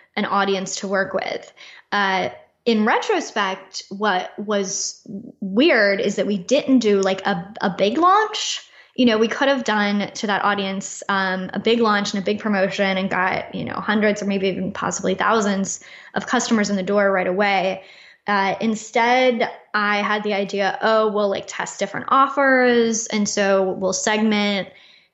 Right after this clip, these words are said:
the existing base based on, you know, what products they've bought before, if they've bought before."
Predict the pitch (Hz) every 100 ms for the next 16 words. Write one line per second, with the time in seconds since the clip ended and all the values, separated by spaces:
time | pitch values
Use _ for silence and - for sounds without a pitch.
0 | _ - - 202 190 196 247 254 233 214
1 | 208 208 - 202 196 196 190 185 131 -
2 | - - 254 240 240 220 208 214 - 202
3 | - 196 190 - 240 240 214 202 208 -
4 | 202 - 202 190 185